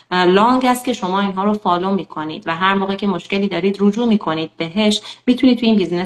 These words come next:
موفق بشید. کوچ و منتوری که ما داریم انقدر، اه، بیست و چهار ساعته ساپورتیو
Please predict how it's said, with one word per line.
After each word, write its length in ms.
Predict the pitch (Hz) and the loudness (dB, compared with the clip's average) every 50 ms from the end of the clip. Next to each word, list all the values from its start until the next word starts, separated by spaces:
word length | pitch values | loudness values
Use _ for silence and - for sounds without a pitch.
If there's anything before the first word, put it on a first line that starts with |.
| - - | -4 -4
موفق 440 | - 160 156 160 - - 170 170 170 | -4 -4 -4 -4 -4 -2 -2 -2 -2
بشید. 320 | - - - - - - - | -6 -10 -10 -10 -12 -12 -10
کوچ 300 | - - 247 240 247 277 | -4 -2 -2 0 2 4
و 60 | 269 | 4
منتوری 480 | 240 220 208 208 202 - 233 240 240 | 6 6 8 6 6 6 4 2 2
که 140 | 214 202 196 | 0 0 -2
ما 160 | 180 165 165 | 0 0 -2
داریم 360 | 165 165 165 160 165 165 160 165 | -2 -4 -4 -4 -4 -6 -6 -8
انقدر، 580 | - - 185 185 180 202 208 214 226 220 220 214 - - - - - - - _ | -6 -6 -6 -4 0 2 2 2 2 0 -4 -12 -14 -18 -20 -20 -20 -20 -12 _
اه، 480 | 180 180 175 175 180 175 170 170 170 170 | -2 0 2 2 2 2 2 0 -2 -4
بیست 240 | 170 190 - - 214 | -4 -6 -4 -2 -2
و 60 | 202 | -2
چهار 240 | 202 - 190 185 190 | 0 2 0 0 2
ساعته 380 | - - 190 185 185 190 - | 0 0 0 0 0 0 -2
ساپورتیو 560 | 220 208 220 190 190 - 180 175 - - 220 | -4 0 -2 -2 0 -2 -6 -6 -4 -4 -4